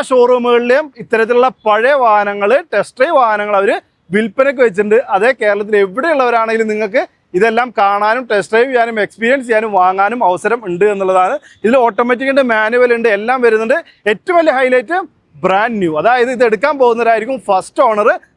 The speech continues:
നിങ്ങൾക്ക് നിങ്ങളുടെ നാട്ടിൽ ഇപ്പോൾ നടക്കുന്ന സീരിയൽ നമ്പറിൽ വേണമെങ്കിൽ ഫാൻസി നമ്പർ എടുത്തിട്ടും രജിസ്റ്റർ ചെയ്യാമെന്നുള്ളതാണ്. വെറും പതിനയ്യായിരം to പതിനെട്ടായിരം കിലോമീറ്ററൊക്കെയാണ് ഓരോ വാഹനങ്ങൾ ഓടിയിട്ടുള്ളത്. കാരണം Renault-യുടെ പോളിസി അനുസരിച്ച് ഒരു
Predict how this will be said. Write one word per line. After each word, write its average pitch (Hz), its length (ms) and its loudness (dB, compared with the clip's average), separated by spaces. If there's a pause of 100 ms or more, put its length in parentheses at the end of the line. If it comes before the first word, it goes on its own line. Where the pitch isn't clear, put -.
നിങ്ങൾക്ക് 247 380 0
നിങ്ങളുടെ 233 340 2 (160)
നാട്ടിൽ 220 440 0 (400)
ഇപ്പോൾ 269 280 0
നടക്കുന്ന 240 300 -2 (140)
സീരിയൽ 226 340 0 (120)
നമ്പറിൽ 233 400 0 (300)
വേണമെങ്കിൽ 220 380 -2
ഫാൻസി 202 440 -2
നമ്പർ 285 240 0
എടുത്തിട്ടും 220 300 0 (320)
രജിസ്റ്റർ 185 340 -2 (100)
ചെയ്യാമെന്നുള്ളതാണ്. 214 680 0 (300)
വെറും 277 160 2 (100)
പതിനയ്യായിരം 262 760 0
to 269 60 -4 (100)
പതിനെട്ടായിരം 233 600 -2
കിലോമീറ്ററൊക്കെയാണ് 214 640 -2 (100)
ഓരോ 214 200 2
വാഹനങ്ങൾ 202 320 0 (120)
ഓടിയിട്ടുള്ളത്. 202 480 0 (120)
കാരണം 208 280 0 (320)
Renault-യുടെ 247 360 0
പോളിസി 247 360 0
അനുസരിച്ച് 214 460 -2 (380)
ഒരു 330 120 0